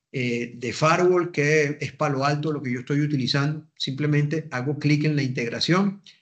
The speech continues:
la activo, le doy un nombre, digo el tipo de actividad maliciosa que yo quiero que se esté reportando o manejando a través de esa integración y la creo. Quince segundos, treinta segundos, un minuto,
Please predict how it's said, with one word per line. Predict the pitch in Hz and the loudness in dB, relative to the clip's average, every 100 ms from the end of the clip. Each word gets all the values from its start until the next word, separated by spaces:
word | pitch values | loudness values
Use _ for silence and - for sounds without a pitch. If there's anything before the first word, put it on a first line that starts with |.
| _ _ _ | _ _ _
la | 123 127 127 | -2 2 2
activo, | 127 - 185 190 208 214 - - | 0 2 6 8 8 4 -2 -6
le | 131 | -2
doy | 127 123 127 | 0 2 4
un | 151 151 | 4 6
nombre, | 180 208 208 202 - _ _ _ - | 6 6 4 2 -4 _ _ _ 0
digo | 139 151 165 | 4 4 4
el | 160 156 | 2 2
tipo | 190 196 196 | 2 4 2
de | 165 | 0
actividad | - 131 127 127 | -2 -2 0 2
maliciosa | 135 160 147 - 143 139 170 151 _ | 4 4 4 2 0 -2 -6 -12 _
que | 123 120 | -4 -2
yo | 131 | -2
quiero | 139 135 151 | 0 0 0
que | 123 | -2
se | 123 127 | -4 -6
esté | - 131 131 - | -4 -4 -4 -6
reportando | - 143 135 131 120 143 156 143 | -6 -2 -2 -4 -6 0 0 0
o | 123 | -2
manejando | 120 117 123 135 147 | -6 -6 -4 -4 -4
a | |
través | 135 120 | -6 -6
de | 135 | -6
esa | 156 | -4
integración | 147 147 127 120 147 156 156 | -2 -2 -4 -2 0 0 -2
y | 151 | -2
la | 123 - | -2 -4
creo. | 117 104 - _ _ _ _ _ - | -8 -8 -12 _ _ _ _ _ -2
Quince | 160 156 160 | 2 4 4
segundos, | 139 139 170 170 151 | 4 2 2 2 2
treinta | 143 143 139 | 2 2 0
segundos, | 139 160 160 160 | 2 4 6 6
un | 160 147 | 6 6
minuto, | 160 156 175 175 180 | 6 4 2 -2 -6